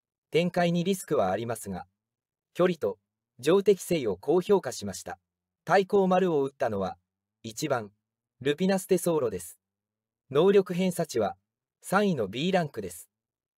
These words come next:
距離と、展開と、レース間隔を高評価しました。馬券ですが、二重丸を打った、十一番、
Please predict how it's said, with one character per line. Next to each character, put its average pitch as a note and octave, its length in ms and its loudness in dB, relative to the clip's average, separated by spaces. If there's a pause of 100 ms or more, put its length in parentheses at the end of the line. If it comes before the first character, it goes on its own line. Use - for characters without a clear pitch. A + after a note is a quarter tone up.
(140)
距 F3+ 140 2
離 F3 120 0
と、 F#2+ 200 -4 (440)
展 C#3+ 220 -4
開 B2+ 200 -2
と、 A2+ 220 -4 (480)
レ D#3+ 200 6
ー G3+ 40 6
ス - 120 -12
間 G#3+ 200 0
隔 B2 260 -4
を F#2 60 -2
高 E3+ 260 2
評 F#3+ 200 2
価 B2 100 -8
し - 140 -12
ま F#2+ 80 -8
し - 100 -14
た。 F2+ 160 -12 (420)
馬 C3+ 160 0
券 F#3+ 220 -2
で F3+ 80 -2
す B2 160 -8
が、 G2 180 -8 (500)
二 D#3+ 140 0
重 G3+ 200 2
丸 E3+ 260 2
を A2+ 100 0
打 A2 40 -4
っ - 20 -8
た、 F2+ 300 -10 (400)
十 D#3+ 320 0
一 C3+ 240 -8
番、 F#2 180 -6